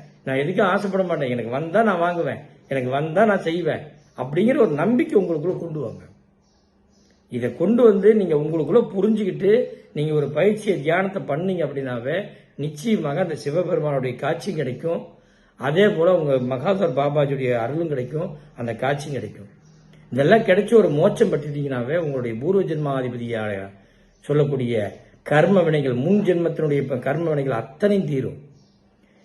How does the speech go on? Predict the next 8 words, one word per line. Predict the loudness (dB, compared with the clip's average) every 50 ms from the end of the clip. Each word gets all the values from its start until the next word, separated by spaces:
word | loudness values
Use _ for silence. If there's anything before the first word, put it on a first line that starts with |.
| _ -2
இது | -2 0 0
தீர்ந்துச்சுனாமே | 2 4 6 6 6 6 6 4 4 6 6 8 8 8
உங்க | 8 8 6 4 4
வாழ்க்கை | 6 6 6 6 6 4 4 2
எங்கேயோ | 4 2 2 4 6 6 8 8 8 8 8 8 6
போயிடும். | 4 2 0 0 0 -2 -6 -8 -14 -20 _ _ _ _ _ _ _ _ _ _ _ _ _ _ _ _ _ _ _ _
நீங்க | -4 0 2
எப்படியோ | 2 2 2 0 0 2 4 6